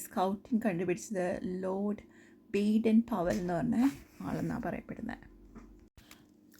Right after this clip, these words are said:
അപ്പോൾ ഈ ലോർഡ് ബെയ്ഡൻ പവലിൻ്റെ ഒരു സ്റ്റാച്യുവും, ആം, ഡിസ്ക്രിപ്ഷനും അതുപോലെ തന്നെ സ്കൗട്ടിൻ്റെ സ്ലോഗനും എല്ലാം ഉണ്ടായിരുന്നു കേട്ടോ ഈ, ഉം, ഈ ഐലൻഡിൻ്റെ അകത്ത്.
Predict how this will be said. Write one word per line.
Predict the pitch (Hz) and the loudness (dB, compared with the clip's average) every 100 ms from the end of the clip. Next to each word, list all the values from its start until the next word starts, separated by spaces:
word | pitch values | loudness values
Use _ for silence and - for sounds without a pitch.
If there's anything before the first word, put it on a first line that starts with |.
| - | 0
അപ്പോൾ | 311 320 240 | 4 6 8
ഈ | 226 214 | 8 8
ലോർഡ് | 196 208 208 - - - - 202 | 6 6 4 -2 -16 -16 -4 0
ബെയ്ഡൻ | 190 170 185 226 190 | 2 2 0 0 2
പവലിൻ്റെ | 175 170 175 180 214 185 | 2 2 2 0 -2 -6
ഒരു | 202 - | -8 -6
സ്റ്റാച്യുവും, | - 180 214 - - 196 208 190 - - - - - - - - - - - - 180 | 0 0 0 -4 -4 -2 0 -2 -6 -20 -20 -20 -20 -20 -20 -20 -20 -20 -20 -10 -4
ആം, | - 226 - - | -4 -4 -8 -4
ഡിസ്ക്രിപ്ഷനും | 196 - - 196 202 - - 202 - - | -4 -4 -4 -4 -4 -8 -4 -2 -2 -2
അതുപോലെ | - - - | -4 -4 -2
തന്നെ | - 190 214 - | -2 -2 -4 -6
സ്കൗട്ടിൻ്റെ | - 190 190 190 - 185 202 - | -4 0 0 -4 -6 -6 -6 -6
സ്ലോഗനും | - 180 180 185 196 196 175 - - 190 | -2 0 0 -2 -4 -4 -4 -8 -10 -4
എല്ലാം | 175 180 175 | -2 -2 -2
ഉണ്ടായിരുന്നു | 170 - - 170 | -4 -6 -8 -8
കേട്ടോ | - 170 175 | -6 -4 -4
ഈ, | 170 170 - - - - - - - - - - - - 233 | -2 -4 -4 -6 -6 -14 -18 -20 -20 -20 -20 -20 -20 -8 -6
ഉം, | - - - - 214 | -6 -10 -20 -8 0
ഈ | 202 190 | 2 2
ഐലൻഡിൻ്റെ | 214 - 190 180 175 | -2 -2 -2 -2 -2
അകത്ത്. | - 220 | -4 -2